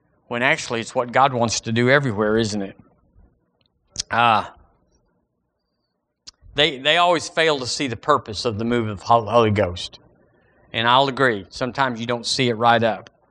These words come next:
Uh, tithes and offerings, you know, that's obvious. You're submitted. I'm in. I'm easily persuaded to believe. Or I've heard this, that we need it more than they do.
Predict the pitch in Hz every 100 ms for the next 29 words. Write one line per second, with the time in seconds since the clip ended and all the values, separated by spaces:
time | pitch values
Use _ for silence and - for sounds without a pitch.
0 | _ - - - 139 135 - 170 180 190
1 | 175 165 175 - 190 196 175 135 135 131
2 | 143 - _ _ _ 120 131 - 117 110
3 | 107 127 - - _ _ _ _ _ _
4 | _ _ 117 120 - 123 127 123 175 -
5 | _ _ _ _ _ _ _ _ _ -
6 | 110 117 117 127 120 117 113 123 113 -
7 | - 127 120 107 104 110 110 143 - _
8 | _ _ - - 147 175 185 - _ _
9 | _ _ _ _ - 139 139 151 117 123
10 | 123 175 - - - _ _ _ _ -
11 | - - - _ _ _ _ - 117 113
12 | 123 123 107 113 123 - - _ - 143
13 | 175 170 147 131 143 151 120 123 139 123
14 | 104 90